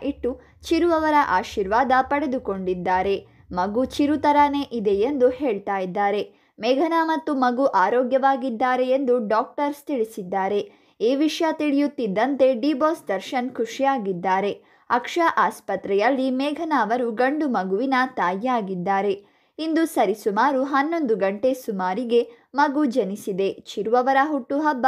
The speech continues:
ಅಕ್ಟೋಬರ್ ಹದಿನೇಳರಂದು ಇತ್ತು. ಅಂದೇ ಮೇಘನಾ ತಾಯಿಯಾಗ್ತಾರೆ ಅಂತ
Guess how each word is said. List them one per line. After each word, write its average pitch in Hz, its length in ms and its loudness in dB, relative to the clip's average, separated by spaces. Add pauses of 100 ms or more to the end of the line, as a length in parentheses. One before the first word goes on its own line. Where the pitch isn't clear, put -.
(120)
ಅಕ್ಟೋಬರ್ 302 520 -2
ಹದಿನೇಳರಂದು 277 840 -2
ಇತ್ತು. 202 360 -2 (400)
ಅಂದೇ 262 300 0
ಮೇಘನಾ 285 540 0
ತಾಯಿಯಾಗ್ತಾರೆ 262 880 0
ಅಂತ 285 220 -2